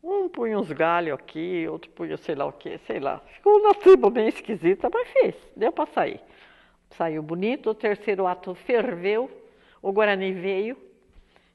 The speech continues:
e nós conseguimos fazer sucesso na Itália, com o bendito Guarani meio fantasiado. Fizemos quatro restas,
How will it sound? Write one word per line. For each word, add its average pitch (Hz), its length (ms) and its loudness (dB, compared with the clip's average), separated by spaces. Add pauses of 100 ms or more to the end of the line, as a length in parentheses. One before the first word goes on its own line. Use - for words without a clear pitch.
e 190 80 -10
nós 196 240 -10
conseguimos 175 680 -12
fazer 165 340 -12 (220)
sucesso - 640 -12
na 160 120 -10
Itália, 135 380 -10
com - 160 -18
o 170 40 -14
bendito 170 480 -10
Guarani 170 420 -6
meio 170 240 -8
fantasiado. 170 720 -10 (3000)
Fizemos 170 560 -8
quatro 165 360 -4
restas, 185 600 -10